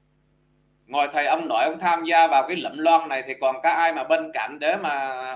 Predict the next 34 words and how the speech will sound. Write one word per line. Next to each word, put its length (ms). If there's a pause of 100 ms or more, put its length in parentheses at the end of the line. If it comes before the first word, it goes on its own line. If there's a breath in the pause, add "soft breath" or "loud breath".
hỗ 300
trợ 240
tiếp 100 (100)
sức 160
gì 160
không? 160 (480)
Hay 100
là 80
có 180
tham 220
gia 100
chung 240
hay 100
không? 200 (2250)
Rồi 120
đến 200
bây 120
giờ 160
lừa 280
đảo 240
chiếm 140
đoạt 180
tài 180
sản, 320
ông 320
Nhất 200
Nguyên 360
là 80
một 280
trong 160
những 200
người 120
đầu 220
tiên, 180